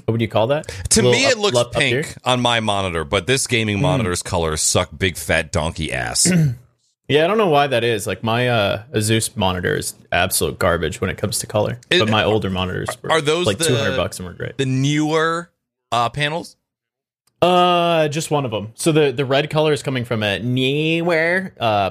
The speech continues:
Speaker 1: panel, and then the other one is just a Lifex bulb. But,
Speaker 2: Got it,
Speaker 1: uh,
Speaker 2: okay.
Speaker 1: the one that's lighting my face, I think, is a newer.
Speaker 2: It looks great. See, oranges and reds are not something that I see too often. Um,
Speaker 1: Mm-hmm.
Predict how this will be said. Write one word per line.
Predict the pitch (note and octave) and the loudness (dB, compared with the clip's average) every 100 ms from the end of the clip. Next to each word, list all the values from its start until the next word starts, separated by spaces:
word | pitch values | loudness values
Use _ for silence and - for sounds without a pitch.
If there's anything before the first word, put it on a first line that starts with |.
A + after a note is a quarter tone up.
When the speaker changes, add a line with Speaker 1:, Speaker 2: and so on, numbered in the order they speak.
| - | -2
Speaker 1:
panel, | C3 B2 D3+ F3 | -2 0 0 0
and | C#3 | 0
then | B2+ | 0
the | B2 | 2
other | A#2 B2 | 2 2
one | A#2+ A#2 | 2 0
is | G#2 | -4
just | A2+ | -4
a | G#2+ | -2
Lifex | F#2+ F2+ - - - | 0 0 -2 -6 -6
bulb. | - - - - | -4 -4 -8 -4
But, | - | 0
Speaker 2:
Got | F#2+ E2 | 2 2
it, | |
Speaker 1:
uh, | A#2+ A2+ | 2 4
Speaker 2:
okay. | A2 | 2
Speaker 1:
the | A2+ | 0
one | A2+ A#2+ | 0 0
that's | G#2 - | 0 0
lighting | G2+ F#2+ | 0 -2
my | F2+ | -6
face, | F#2 D2+ - | -6 -6 -6
I | F2 | -8
think, | - - | -12 -14
is | - | -12
a | F#2 - - - | -10 -10 -12 -6
newer. | G2+ G2+ F#2+ F2+ D2 - | -2 0 0 -2 -2 0
Speaker 2:
It | C#3+ | 0
looks | D3+ - | 0 -4
great. | E3 D3 G#2 _ _ - | 0 0 -2 _ _ -8
See, | - A3 G3+ F3+ A#3 G#3 _ _ _ _ | -2 0 0 -2 -10 -20 _ _ _ _
oranges | E3+ F3+ A3 A#3+ G3 A#3 F#3+ | -2 0 0 -2 -2 -2 -2
and | F3+ D3+ C3+ | -4 -4 0
reds | D3+ D3+ B2 | 2 0 -2
are | C3 A#2 | -4 -2
not | A#2 A#2+ | -2 -2
something | D3 B2+ C3 | -4 -4 -4
that | A2 | 0
I | G#2+ | 0
see | G2 - A#2 | 0 -2 -2
too | A#2 - A2 | -2 -2 -2
often. | F2+ F#2 - C#3 D3 G3+ _ - | 0 -2 0 -2 -2 -6 _ -4
Um, | A#2 A2 G#2+ G#2 F#2+ | 0 0 0 -2 -2
Speaker 1:
Mm-hmm. | B2+ A2+ | -2 -2